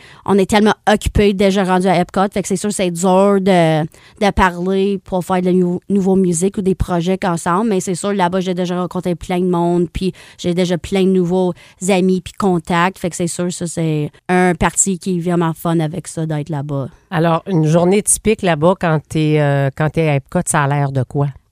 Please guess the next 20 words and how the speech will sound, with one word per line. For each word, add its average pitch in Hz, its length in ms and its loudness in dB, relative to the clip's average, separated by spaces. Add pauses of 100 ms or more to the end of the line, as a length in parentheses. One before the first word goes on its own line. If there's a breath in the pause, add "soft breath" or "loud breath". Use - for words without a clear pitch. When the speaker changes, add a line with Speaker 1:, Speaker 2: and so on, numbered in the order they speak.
Speaker 1:
Ben, 214 360 4
dans 208 200 6
le 196 60 2
fond, 254 260 0
normalement, 220 420 2
j'arrive 190 800 2
à 180 280 0
Disney 190 340 0
à 190 160 0
Epcot 190 480 -2
vers 185 360 2
midi, 190 580 0
midi 202 400 0
et 196 80 2
demi. 202 360 -2
Puis 196 260 -4
mon 185 180 2
premier 208 300 -2
spectacle, 196 440 -4
ça, 175 520 0